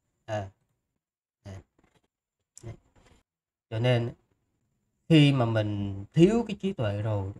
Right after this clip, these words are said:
thì mình đánh mất đi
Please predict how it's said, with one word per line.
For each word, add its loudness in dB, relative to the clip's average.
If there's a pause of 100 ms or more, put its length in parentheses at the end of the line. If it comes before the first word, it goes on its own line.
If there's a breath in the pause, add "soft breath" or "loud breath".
(920)
thì -4
mình -6 (640)
đánh 0
mất -2 (100)
đi -2